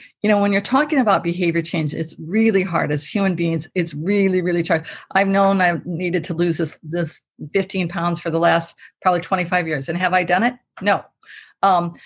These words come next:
so I know what to do. I know the science. I know what they're saying. But to actually might do it, it's just not happening.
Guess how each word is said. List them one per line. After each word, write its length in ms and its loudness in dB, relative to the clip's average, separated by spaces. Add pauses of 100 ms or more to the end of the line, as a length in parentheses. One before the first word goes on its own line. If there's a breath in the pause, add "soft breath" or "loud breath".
(280 loud breath)
so 160 2
I 120 4
know 180 2
what 160 -2
to 100 2
do. 360 2
I 100 2
know 180 0
the 80 -4
science. 640 0
I 120 0
know 160 -2
what 180 -4
they're 100 -2
saying. 540 -2 (420 loud breath)
But 300 2
to 120 0
actually 640 -2
might 360 -4 (440)
do 260 4
it, 300 0 (140)
it's 360 -4
just 200 0
not 140 2
happening. 680 -4